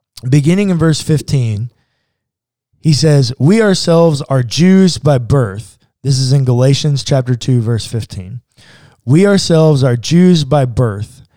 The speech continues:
and not Gentile sinners. Yet we know that a person is justified not by the works of the law,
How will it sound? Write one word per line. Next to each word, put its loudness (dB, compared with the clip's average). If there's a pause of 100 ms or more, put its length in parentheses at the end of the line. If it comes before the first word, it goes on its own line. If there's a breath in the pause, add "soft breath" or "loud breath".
(280)
and 0
not 0
Gentile 2
sinners. -6 (640 loud breath)
Yet 0
we 0
know 2
that 0
a 2
person -2
is -2
justified -2 (300 soft breath)
not -2
by 2
the 2
works 2
of -2
the -2
law, -4